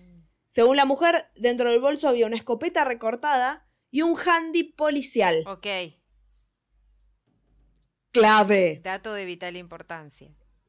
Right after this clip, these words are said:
Speaker 1: Dato de vitalísima importancia. Ella vio cómo lo guardaban en el auto, pero cuando hicieron la inspección del auto más adelante, no estaba el bolso ahí.
Speaker 2: Oh.
Speaker 1: ¿Por qué les decimos que este handy era clave?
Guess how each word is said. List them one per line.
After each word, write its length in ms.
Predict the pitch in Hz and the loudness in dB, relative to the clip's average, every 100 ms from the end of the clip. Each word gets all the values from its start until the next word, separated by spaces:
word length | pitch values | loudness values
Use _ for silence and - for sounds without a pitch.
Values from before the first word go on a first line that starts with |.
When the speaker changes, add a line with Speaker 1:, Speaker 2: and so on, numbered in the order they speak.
| _ _ _ | _ _ _
Speaker 1:
Dato 380 | 202 220 226 240 | -2 0 2 0
de 180 | 226 202 | 0 0
vitalísima 600 | 196 190 185 196 226 202 | -2 0 0 -2 -8 -8
importancia. 540 | 190 180 170 131 - _ _ _ _ _ _ | -6 -8 -10 -16 -20 _ _ _ _ _ _
Ella 220 | - 285 | -2 0
vio 160 | 277 277 | 0 0
cómo 200 | 269 254 | -2 -2
lo 100 | 233 | -2
guardaban 460 | 214 208 220 226 214 | 0 0 0 -2 -4
en 100 | 226 | -6
el 100 | 285 | -4
auto, 380 | 294 302 294 294 | -4 -2 -6 -4
pero 380 | 403 277 285 - _ _ _ _ _ _ - | -4 -4 -4 -8 _ _ _ _ _ _ -6
cuando 220 | 262 247 | -6 -6
hicieron 200 | 269 269 | -6 -6
la 40 | |
inspección 400 | 262 240 220 262 | -4 -6 -4 -6
del 100 | 247 | -4
auto 200 | 240 240 | -6 -6
más 160 | 240 254 | -8 -4
adelante, 460 | 254 269 269 277 269 | -4 -4 -4 -4 -4
no 140 | 285 | -10
estaba 300 | 269 185 160 | -10 -8 -6
el 80 | 160 | -8
bolso 300 | 165 165 160 | -10 -12 -12
ahí. 180 | 156 156 _ | -14 -16 _
Speaker 2:
Oh. 300 | - 185 170 _ _ _ _ _ _ _ _ _ _ | -20 -20 -20 _ _ _ _ _ _ _ _ _ _
Speaker 1:
¿Por 300 | - 226 226 | -4 -4 -2
qué 320 | - 277 302 - | 0 0 0 -4
les 180 | 262 240 | -6 -4
decimos 420 | 180 208 220 240 | -6 -10 -16 -16
que 100 | 175 | -18
este 200 | 160 175 185 | -16 -12 -6
handy 440 | 190 214 240 - | -4 -6 -14 -16
era 360 | - 180 190 208 | -12 -8 -8 -8
clave? 540 | 277 302 220 165 151 | -2 0 0 -2 -8